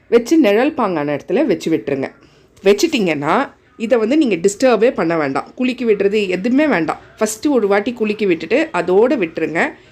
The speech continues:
இருபத்தோரு நாள் கணக்கு அப்படியே நிழல் பாங்கான இடத்துலயே இருக்கட்டும். இப்போ இருபத்தோரு நாள் ஆயிடுச்சு நம்மளுது. இந்த பாருங்க எப்படி வந்துட்டு ஃபெர்மெண்ட் ஆயிருக்குன்ட்டு. நல்லா அந்த, ஆம், வெல்லம் இருக்கு பாருங்க, அது நல்லா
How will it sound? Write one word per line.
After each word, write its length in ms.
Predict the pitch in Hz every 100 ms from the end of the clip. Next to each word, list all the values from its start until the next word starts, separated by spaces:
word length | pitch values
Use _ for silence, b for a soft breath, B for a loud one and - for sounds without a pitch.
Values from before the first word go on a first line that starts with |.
| B
இருபத்தோரு 560 | 220 311 370 285 220 175
நாள் 220 | 180 -
கணக்கு 380 | 190 151 151 151 -
அப்படியே 340 | - 202 226 262
நிழல் 320 | 247 196 233
பாங்கான 360 | 233 185 151
இடத்துலயே 340 | 143 - 160 208
இருக்கட்டும். 360 | 151 - 139 - b b b b
இப்போ 400 | - 196 180 233
இருபத்தோரு 640 | - 208 247 339 - 233 170
நாள் 240 | 165 190
ஆயிடுச்சு 380 | 202 165 165 -
நம்மளுது. 440 | 156 147 143 135 208 320 B B
இந்த 160 | - -
பாருங்க 440 | 175 175 165 220
எப்படி 480 | - 170 - 330 330
வந்துட்டு 320 | 214 185 220 269
ஃபெர்மெண்ட் 360 | 196 190 180 160
ஆயிருக்குன்ட்டு. 720 | 147 139 151 135 143 196 320 B B B
நல்லா 460 | 185 185 233 285 349
அந்த, 560 | 226 175 170 156 151 143 - -
ஆம், 480 | 175 160 160 156 147 175
வெல்லம் 320 | 208 240 277
இருக்கு 200 | 233 -
பாருங்க, 300 | 151 156 202
அது 160 | 233 160
நல்லா 320 | 151 165